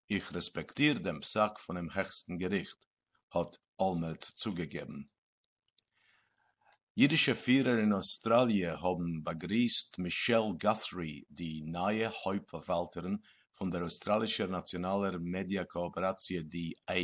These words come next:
B C, und zugegeben, als sie steht vor einer schweren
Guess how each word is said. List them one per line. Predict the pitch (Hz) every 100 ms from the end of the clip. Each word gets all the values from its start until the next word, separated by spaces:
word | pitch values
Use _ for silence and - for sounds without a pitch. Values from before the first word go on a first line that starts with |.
| 90
B | 73 82 76
C, | - - 120 80 101 - - -
und | - 180 170
zugegeben, | 113 101 95 104 113 127 -
als | - 101 110
sie | 113
steht | - - 98 104
vor | - 104
einer | 92
schweren | 87 - - 92 95